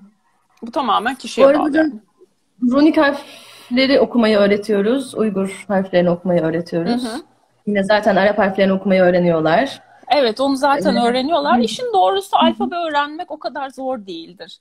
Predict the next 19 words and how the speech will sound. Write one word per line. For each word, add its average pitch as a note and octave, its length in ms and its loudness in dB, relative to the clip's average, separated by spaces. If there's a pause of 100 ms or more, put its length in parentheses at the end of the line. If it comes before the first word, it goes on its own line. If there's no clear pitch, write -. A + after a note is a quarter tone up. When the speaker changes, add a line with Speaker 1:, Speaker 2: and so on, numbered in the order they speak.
(360)
Speaker 2:
Hı A#3+ 60 -2
hı. A3 40 2
Speaker 1:
Yani, G#3 300 0 (280)
e, F#3+ 400 -12 (880)
kolaylıkla B3 640 -2
öğrenilebilir. G#3+ 920 -14
E, G#3 200 -10
özellikle C4+ 680 -10
bir, B3 220 -14
bir C4+ 120 -8
iki D4 220 -6
alfabeyi B3 480 -6
öğrendiyseniz A3+ 1080 -8
ondan B3 320 -8
sonra A3+ 300 -16
zaten B3+ 360 -10
sistemi G#3+ 460 -12
ko-, - 360 -16
çıkartırsınız. A3+ 880 -6